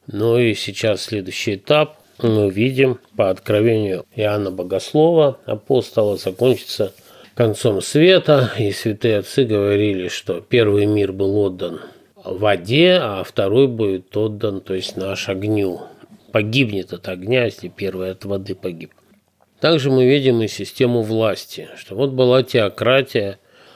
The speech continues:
была эпоха судей. Люди управлялись непосредственно законом. У них не было посредника между Богом и людьми. Были судьи, которые судили, кто правильно, неправильно истолковал или там исполнил закон.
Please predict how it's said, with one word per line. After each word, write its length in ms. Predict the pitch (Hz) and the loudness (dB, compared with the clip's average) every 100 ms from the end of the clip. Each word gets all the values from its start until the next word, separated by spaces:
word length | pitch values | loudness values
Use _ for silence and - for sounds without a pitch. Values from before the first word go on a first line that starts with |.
| _ 107 | _ 0
была 340 | 101 127 131 | 2 4 4
эпоха 400 | 107 120 - 107 | 4 0 0 -6
судей. 600 | - - 104 92 87 85 - - - - | -6 -4 -4 -4 -8 -8 -12 -20 -20 -10
Люди 360 | 104 135 165 127 | 0 2 4 4
управлялись 880 | 110 - 98 95 123 139 127 - | 2 0 -2 2 2 4 2 -2
непосредственно 800 | 98 87 92 - 117 107 104 95 90 | -8 -6 -8 -4 -4 -2 -4 -4 -2
законом. 760 | 98 95 - 123 123 90 73 _ _ _ _ _ - _ - | -4 -4 2 4 4 0 -8 _ _ _ _ _ -20 _ -12
У 120 | 98 | -6
них 220 | 104 - | -4 0
не 120 | 131 | 4
было 220 | 127 110 95 | 4 2 0
посредника 800 | 95 - 113 120 110 98 104 98 | -4 -4 0 0 0 -4 -4 -2
между 340 | 101 - 92 | -4 -4 -8
Богом 540 | 85 120 123 107 92 - - | -2 2 2 0 -4 -10 -16
и 160 | 120 92 | -8 -4
людьми. 580 | 90 90 95 87 - _ _ _ _ _ _ - | -4 -4 -4 -4 -6 _ _ _ _ _ _ -6
Были 300 | 107 156 165 | 2 4 4
судьи, 580 | - - 123 101 101 95 | 2 2 2 2 -4 -4
которые 480 | 101 107 104 101 | -4 -2 0 -2
судили, 640 | - 104 95 123 143 127 101 | -4 -6 -2 0 2 2 -2
кто 260 | - 104 | -2 -4
правильно, 560 | - 104 113 117 104 92 | -4 -2 0 0 0 -4
неправильно 720 | 92 90 104 120 110 101 90 | -8 -4 0 2 2 0 -6
истолковал 720 | - 95 82 101 98 117 104 | -6 -6 -4 -4 0 2 0
или 360 | 92 87 90 90 | -4 -10 -14 -14
там 280 | 98 87 90 | -12 -10 -10
исполнил 560 | - 127 107 95 90 | -6 -2 0 -2 -6
закон. 540 | 92 98 - 87 78 | -6 -8 -8 -10 -10